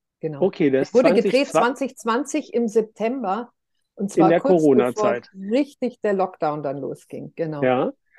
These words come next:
Speaker 1: Genau.
Speaker 2: Äh, und dieser Film ist zwanzig einundzwanzig, zwanzig zweiundzwanzig sehr oft nominiert worden, hat
Speaker 1: Mhm.
Speaker 2: Preise bekommen. Was ist das für ein Film und wie kam der zustande?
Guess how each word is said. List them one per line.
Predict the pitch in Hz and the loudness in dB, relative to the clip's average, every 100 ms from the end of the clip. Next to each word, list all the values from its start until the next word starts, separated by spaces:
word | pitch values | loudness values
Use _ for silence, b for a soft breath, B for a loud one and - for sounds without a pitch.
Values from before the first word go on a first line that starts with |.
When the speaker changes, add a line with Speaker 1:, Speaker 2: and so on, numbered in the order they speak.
| B B B B | B B B B
Speaker 1:
Genau. | 180 165 | -4 4
Speaker 2:
Äh, | 151 151 156 - _ _ _ _ _ _ _ _ _ _ _ | 8 8 6 0 _ _ _ _ _ _ _ _ _ _ _
und | 160 156 - | 2 2 0
dieser | 165 220 | -2 -2
Film | 214 202 196 202 | 0 4 4 2
ist | 165 - | -6 -8
zwanzig | - 143 143 131 - | -4 -4 -4 -8 -6
einundzwanzig, | 135 196 240 226 - 170 175 208 175 | -4 -2 -2 -4 -2 -2 -2 -6 -10
zwanzig | - 147 143 139 - | -4 -2 -2 -4 -8
zweiundzwanzig | - 147 170 170 - 160 156 160 - | 0 4 4 2 2 2 2 -2 -4
sehr | 143 131 170 220 | -6 2 4 6
oft | 202 180 - | 4 0 4
nominiert | 160 151 147 143 170 190 165 | 6 8 6 6 4 2 -2
worden, | 156 165 147 | -2 -4 -8
hat | 139 185 | -8 -8
Speaker 1:
Mhm. | _ | _
Speaker 2:
Preise | - 165 170 185 190 | -6 0 2 2 -2
bekommen. | 170 170 - 160 170 170 185 _ - | -4 -6 2 2 4 0 -2 _ -20
Was | 165 - 139 196 - | -20 -6 -6 -4 -8
ist | 226 233 | -8 -6
das | 214 - | -6 -4
für | 202 202 | 0 0
ein | 185 | 0
Film | 175 - 185 208 269 233 - _ | -4 -2 0 0 -2 -8 -14 _
und | 151 147 | -6 -6
wie | 160 185 | -8 -8
kam | - 175 160 | -2 0 2
der | 147 - | 0 0
zustande? | - 117 - 226 233 113 | -10 -16 -4 -2 -2 -6